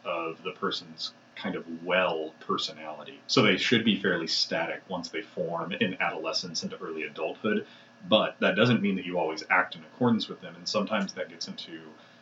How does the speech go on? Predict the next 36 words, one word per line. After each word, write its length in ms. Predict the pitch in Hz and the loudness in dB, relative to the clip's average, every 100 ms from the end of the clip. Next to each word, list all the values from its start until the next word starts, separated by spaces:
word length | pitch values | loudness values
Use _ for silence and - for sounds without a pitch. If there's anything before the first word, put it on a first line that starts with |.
| - - - | -20 -6 0
as 100 | 110 | 2
a 80 | 90 | 2
psychiatrist, 600 | 87 - 113 107 95 - | 2 6 6 6 2 0
I 80 | 87 | -2
would 100 | 82 | -2
define 360 | - 90 90 | -2 -2 -2
something 320 | - 82 80 | -4 -4 -6
as 100 | 78 | -8
an 120 | 82 82 | -10 -10
illness 320 | 95 92 78 - | -8 -8 -8 -8
behavior, 560 | - 80 78 - - - - | -8 -6 -8 -8 -18 -20 -6
where 400 | 113 87 78 80 76 - - - - | 0 2 2 -2 -4 -12 -20 -4 2
I 120 | 90 | 2
would 120 | 87 | 0
say, 200 | - 80 | -4 -4
"This 180 | 104 107 | 0 0
person 580 | - 110 98 98 92 87 | 4 2 4 0 -2 0
is, 460 | 104 90 80 - - - | 2 2 -2 -6 -6 -4
you 140 | 92 | -2
know, 120 | 82 | 2
this 160 | 113 117 | 4 6
is 100 | 104 | 6
their 140 | 104 | 6
baseline 400 | 95 98 104 98 | 6 6 4 4
personality 600 | 104 98 92 82 82 80 | 2 2 0 -2 -4 -4
over 180 | 80 90 | -4 -4
here, 360 | - 110 92 82 | 4 6 6 2
but 160 | 98 | -4
what 120 | 95 | 0
I'm 160 | 95 90 | 0 2
seeing 360 | - 110 107 90 | 2 4 4 2
is 100 | - | -4
totally 320 | 92 87 82 | -8 -8 -8
different 320 | 82 85 80 | -8 -12 -14
than 80 | 78 | -16
that 160 | 78 | -18